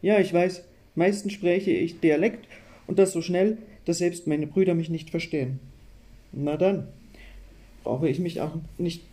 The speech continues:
blöd fühlen, wenn ich mal was nicht verstehe. Ja, und gegenüber dem Toni sitzt eine liebe ältere Dame im Rollstuhl mit zitternden Händen.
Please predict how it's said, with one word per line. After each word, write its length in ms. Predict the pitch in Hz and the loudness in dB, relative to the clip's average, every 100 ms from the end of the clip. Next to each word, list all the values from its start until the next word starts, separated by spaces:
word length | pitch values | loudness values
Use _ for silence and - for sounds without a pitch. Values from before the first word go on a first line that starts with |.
| - | -4
blöd 260 | 170 160 - | 2 2 2
fühlen, 420 | 233 220 220 - - - | 2 4 4 -2 -12 -8
wenn 220 | 143 170 | -2 0
ich 100 | 170 | 2
mal 160 | 170 160 | 2 2
was 160 | 160 | 2
nicht 240 | 175 - - | -2 -4 -6
verstehe. 460 | 143 - 139 131 - - - - - - - - - - _ - - - - - - - | -6 -4 -4 -2 -2 -2 -2 -4 -2 -2 -4 -10 -12 -14 _ -20 -18 -16 -14 -14 -16 -6
Ja, 180 | 160 220 | 0 2
und 140 | 214 | 2
gegenüber 380 | 226 220 226 254 | 0 -2 -2 -2
dem 180 | 202 190 | -2 -2
Toni 380 | 208 254 269 247 - - - - - - - - - | -2 0 0 -4 -10 -20 -20 -20 -20 -20 -20 -20 -14
sitzt 300 | - 208 - | -10 -6 -2
eine 160 | 196 202 | 2 2
liebe 320 | 190 202 196 | 0 0 0
ältere 380 | 170 185 180 175 | 0 -4 -6 -4
Dame 280 | 160 185 | -4 -4
im 120 | 170 165 | -6 -4
Rollstuhl 640 | 165 185 - 208 208 208 208 - - - _ - - | -4 -6 -8 -4 -2 -4 -8 -18 -20 -20 _ -20 -14
mit 220 | - 196 - | -8 -6 -6
zitternden 420 | 196 196 180 170 | -2 -2 -2 -2
Händen. 560 | 170 196 202 170 170 | -2 -2 -4 -6 -8